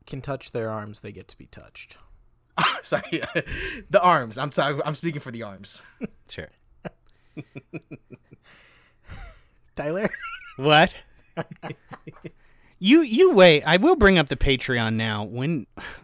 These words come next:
Speaker 3: when Stario chart drops, which could be the same week as this,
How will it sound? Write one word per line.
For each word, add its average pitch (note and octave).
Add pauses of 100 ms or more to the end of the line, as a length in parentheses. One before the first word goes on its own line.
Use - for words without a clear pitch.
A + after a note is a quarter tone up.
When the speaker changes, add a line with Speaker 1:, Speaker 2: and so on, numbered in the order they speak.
(180)
Speaker 3:
when C#3
Stario D3
chart F3
drops, F3+
which A#2+
could C#3+
be G2+
the F#2
same F#2+
week F#2
as F#2+
this, F#2